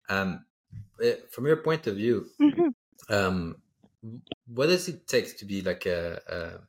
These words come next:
Speaker 1: a, a good procurement, uh, professional, especially, like, post-covid, after all of the
Speaker 2: Mm-hmm.
Speaker 1: changes that happened?
Speaker 2: Say, like, three real key traits, and then everything else you can learn.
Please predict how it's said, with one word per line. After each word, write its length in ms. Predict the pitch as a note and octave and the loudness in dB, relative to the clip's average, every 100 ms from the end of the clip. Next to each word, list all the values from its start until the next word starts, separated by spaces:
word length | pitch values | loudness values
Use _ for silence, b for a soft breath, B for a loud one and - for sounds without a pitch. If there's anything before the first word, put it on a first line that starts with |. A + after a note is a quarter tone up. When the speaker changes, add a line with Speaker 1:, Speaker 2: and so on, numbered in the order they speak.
| _ _ - | _ _ -10
Speaker 1:
a, 60 | |
a 40 | G2+ | -8
good 500 | G#2 B2 A#2+ - - | 0 2 2 0 -4
procurement, 720 | A2 G2+ - G2 F#2+ F#2 - | -2 -2 -6 -6 -6 -6 -4
uh, 200 | F#2 F2 | -2 -2
professional, 640 | - F2+ G2+ - F#2+ F2+ | -8 -8 -6 -6 -10 -10
especially, 440 | F#2 - C3+ - B2+ | -8 -4 -4 -4 -4
like, 320 | G#2 F#2 - - - _ - | -2 -4 -8 -20 -20 _ 2
post-covid, 680 | A#2 G#2+ - A2+ G#2 G2 F2+ | 4 4 2 2 4 2 2
after 380 | F2+ - F#2+ - | 0 2 0 4
all 240 | G2+ G2+ | 6 6
of 80 | F#2 | 4
the 80 | F#3 | 0
Speaker 2:
Mm-hmm. 60 | |
Speaker 1:
changes 460 | - C4+ B3 A3+ F#2 | 6 6 6 4 2
that 140 | E2+ | 0
happened? 420 | F#2+ F#2+ F2+ E2+ - _ _ _ _ _ - B - _ _ _ - - _ - | 0 -2 -4 -8 -12 _ _ _ _ _ -20 B -20 _ _ _ -20 -20 _ -6
Speaker 2:
Say, 200 | C#4+ C#4+ | -2 -2
like, 220 | D4 - - | -2 -8 -10
three 320 | C4+ D4+ D#4 | -4 -2 -2
real 400 | C4+ D4 C#4 C#4 _ _ | 0 4 4 4 _ _
key 440 | - C4+ C4 C4 B3+ | -14 -8 -6 -6 -8
traits, 760 | - A#3 G#3+ E4 - - _ | -6 -4 -2 -4 -6 -16 _
and 80 | D4+ | -4
then 120 | C4+ | 2
everything 300 | C4 D4+ C#4+ | 2 2 0
else 180 | C4+ B3 | -4 -4
you 60 | B3 | -8
can 120 | A#3 | -8
learn. 220 | G3+ A#3+ | -10 -10